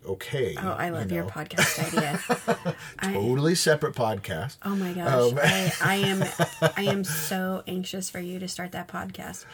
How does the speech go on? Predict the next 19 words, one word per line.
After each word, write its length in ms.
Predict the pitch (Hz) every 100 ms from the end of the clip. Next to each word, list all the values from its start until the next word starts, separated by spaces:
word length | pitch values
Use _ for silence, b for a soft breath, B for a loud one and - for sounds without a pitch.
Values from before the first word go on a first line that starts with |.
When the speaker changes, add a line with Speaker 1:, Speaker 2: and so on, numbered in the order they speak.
| B -
Speaker 1:
I 200 | 135 143
don't 120 | 143
know. 80 | 120
I'm 220 | - 147
a 40 | 160
little 140 | 131
scared 320 | - 117 107
too, 120 | 101 87
because 260 | 92 107
I'm 180 | 104 101
a 40 | 101
little, 340 | 120 120 113 120
<laughs> 80 | -
I'm 140 | 131
honestly, 400 | 135 127 - 113 107
I'm 120 | 139
just 180 | 120 117
kinda, 260 | 120 107 95
I'm, 200 | 104